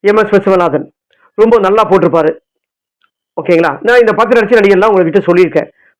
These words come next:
already. புரட்சி தலைவர் எம் ஜி ஆர், ஜெயலலிதா, சோ அசோகன், ஆர் எஸ் மனோகர் மற்றும் பலர் இந்த படத்துல எத்தனையோ நடிகர்கள் நடிச்சிருப்பாங்க.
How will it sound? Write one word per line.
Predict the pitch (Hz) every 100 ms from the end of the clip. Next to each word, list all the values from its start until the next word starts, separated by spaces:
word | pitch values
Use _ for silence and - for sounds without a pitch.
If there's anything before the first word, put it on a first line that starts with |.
| -
already. | 156 143 143 143 _ _ _ _ _ _ _
புரட்சி | _ 165 175
தலைவர் | - 156 151
எம் | 151
ஜி | 151
ஆர், | 160 156 - _ _ _ _ _ _
ஜெயலலிதா, | 165 160 156 151 156 156 160 _ _ _ _ _ _ _ _ _ _ _ _ _ _ _ _ _ _ _ _ _ -
சோ | 175 175 160 - -
அசோகன், | 160 185 170 165 170 - _ _ _ _ _ _ _ _ _ _
ஆர் | - 180 180
எஸ் | -
மனோகர் | 165 165 175 151 165 -
மற்றும் | 170 - 190
பலர் | 160 175
இந்த | 160
படத்துல | 151 160 170 190 196 - -
எத்தனையோ | - 147 175 196
நடிகர்கள் | 170 165
நடிச்சிருப்பாங்க. | 151 - 156 156 147